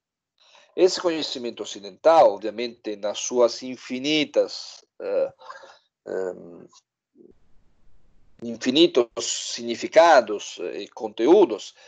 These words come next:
tem algumas matrizes que permitem ter, eh, o debate entre eles, e há diversas opiniões sobre os assuntos. Eh, esta matriz comum se fonda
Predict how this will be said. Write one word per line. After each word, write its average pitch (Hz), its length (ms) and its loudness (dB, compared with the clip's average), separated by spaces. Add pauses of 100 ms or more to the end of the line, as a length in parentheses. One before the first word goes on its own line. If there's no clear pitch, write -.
(220)
tem 262 140 10
algumas 208 1000 2 (240)
matrizes 131 680 -2
que - 320 -12 (100)
permitem 175 600 2 (120)
ter, 180 300 2 (760)
eh, 104 440 -6
o 127 100 -6
debate 147 540 4
entre 202 280 2
eles, 113 520 -2
e 135 40 -4
há 123 120 4
diversas 147 720 2 (160)
opiniões 143 640 0 (380)
sobre 135 440 -2
os 98 100 -4
assuntos. - 800 -2 (580)
Eh, 117 300 0
esta 202 240 4
matriz 214 600 -2
comum 208 460 0
se 294 240 -6
fonda 170 720 0